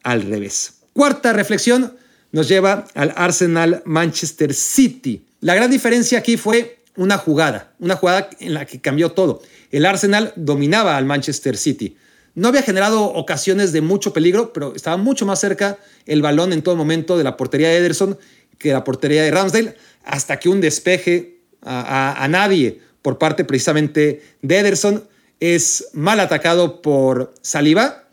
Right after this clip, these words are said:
le cae a Tomiyasu y Tomiyasu le da una asistencia increíble a, a Kevin De Bruyne, ¿no? Eh, y además tienen que pasar muchas cosas, ¿no? Uno, que tanto que se le ha criticado, o, o más que criticado,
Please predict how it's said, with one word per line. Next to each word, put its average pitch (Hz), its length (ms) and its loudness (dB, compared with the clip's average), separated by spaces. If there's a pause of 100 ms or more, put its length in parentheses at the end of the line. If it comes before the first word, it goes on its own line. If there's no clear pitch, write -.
(280)
le 151 360 0
cae 208 480 0 (720)
a 139 420 -4
Tomiyasu 247 720 2 (460)
y 170 140 -4
Tomiyasu 147 600 -4
le 156 100 0
da 147 100 0
una 190 140 -2
asistencia 170 580 -2
increíble 165 640 0 (320)
a, 120 460 -6
a 123 80 -6
Kevin 160 240 2
De 131 80 2
Bruyne, 123 320 -4 (360)
¿no? 196 260 -2
Eh, 120 280 -4 (160)
y 175 80 -4
además 190 440 -2 (280)
tienen 226 220 2
que 196 80 -4
pasar 208 260 0
muchas 220 320 0
cosas, 127 320 -4
¿no? 170 320 -10
Uno, 311 420 2 (540)
que 175 400 0
tanto 247 640 0 (240)
que 175 140 0
se - 120 -2
le 165 80 2
ha 180 100 0
criticado, 175 680 -2
o, 180 120 -6
o 190 140 -6
más 214 180 -2
que 269 80 -6
criticado, 208 640 0